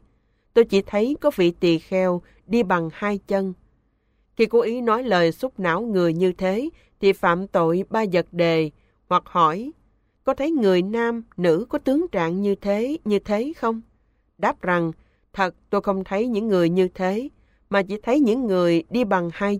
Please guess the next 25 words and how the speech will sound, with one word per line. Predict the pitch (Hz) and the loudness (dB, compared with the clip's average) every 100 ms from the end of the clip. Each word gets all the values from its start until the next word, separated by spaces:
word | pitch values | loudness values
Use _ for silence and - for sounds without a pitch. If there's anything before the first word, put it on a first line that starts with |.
| - | -4
chân." | 208 196 - _ _ _ _ - | -6 -6 -12 _ _ _ _ -2
Trả | 220 | 2
lời | 220 190 | 4 4
như | 214 226 | 4 0
thế | 226 214 269 339 | 0 -2 -2 -2
thì | 196 180 165 | 0 0 0
phạm | - 170 180 190 | 0 -2 -2 -2
tội | 165 165 | -2 0
đọa. | 170 156 151 165 _ _ _ _ _ - | 0 0 -2 -8 _ _ _ _ _ -4
Nếu | 269 | -2
trường | 330 208 175 | 2 0 0
hợp | 175 170 - | -2 -4 -6
có | - - | -10 -4
thợ | 170 175 | -2 -2
săn | - 226 220 214 _ | -4 -6 -4 -6 _
hỏi | - 175 269 302 | 2 2 0 -2
tỳ | 185 | -2
kheo | 175 208 | -2 -2
ni | 202 190 | 0 0
rằng, | 175 170 156 151 _ _ _ _ _ _ - | 0 -2 -4 -8 _ _ _ _ _ _ -2
"Cô | - | -2
có | 208 | -2
thấy | - 208 226 | -2 0 0
con | 202 185 180 | 0 -4 -4
nai | 180 180 180 | -4 -4 -4